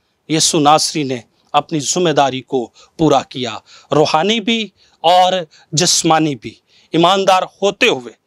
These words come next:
क्रिश्चियन होते हुए, बिलीवर होते हुए हमें अपनी जिम्मेदारियों को पूरा करने की ज़रूरत है। जो काम, जो खिदमत,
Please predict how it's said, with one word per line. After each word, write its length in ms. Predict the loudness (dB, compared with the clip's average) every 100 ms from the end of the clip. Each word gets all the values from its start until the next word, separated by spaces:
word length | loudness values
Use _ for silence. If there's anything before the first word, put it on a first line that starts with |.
| _ _ _ _
क्रिश्चियन 580 | -2 0 0 0 0 0 -2
होते 240 | -4 0 -2
हुए, 320 | -2 -8 -18 _ _ _ -6
बिलीवर 460 | -2 2 4 4 2
होते 320 | 0 -4 -4
हुए 380 | -4 -4 -6 -8 _ _ _ -4
हमें 460 | -2 0 -4 -6 -14 _ -4
अपनी 500 | -4 -4 -8 -6 -8 _ _ -10
जिम्मेदारियों 720 | -4 0 0 0 -2 -6 -10
को 340 | -10 -10 -12 _ _ _
पूरा 420 | 0 2 0 -2 _ _ _
करने 300 | -6 -4 -4
की 340 | -6 -8 -10 -12 _ _
ज़रूरत 500 | -2 -2 -2 -8 -14
है। 260 | -12 -12 -12 _ _ _
जो 120 | -2 0
काम, 400 | 0 0 -2 -6 _ _ _ _ _ _ -4
जो 140 | -2
खिदमत, 600 | 0 -2 0 0 0 -4